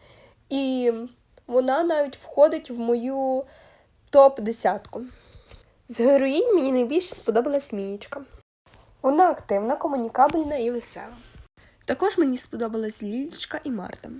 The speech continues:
Чесно, книга така дуже тепла, літня, ну, мені таке подобається. І її можна читати ціле літо, тому що там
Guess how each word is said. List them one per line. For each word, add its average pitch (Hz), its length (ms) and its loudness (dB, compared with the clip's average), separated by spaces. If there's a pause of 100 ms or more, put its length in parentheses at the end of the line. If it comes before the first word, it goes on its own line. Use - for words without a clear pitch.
(380)
Чесно, 294 460 0
книга 285 380 -4
така 269 280 -6
дуже 262 360 -6 (180)
тепла, 220 720 -2
літня, 214 840 -8
ну, 240 120 -6
мені 247 260 -4
таке 254 280 -10
подобається. 190 800 -8 (500)
І 269 60 0
її 254 340 0
можна 339 380 -4
читати 233 500 -6
ціле 277 440 -6
літо, 226 400 -8 (100)
тому 247 260 -6
що - 180 -10
там 233 320 -6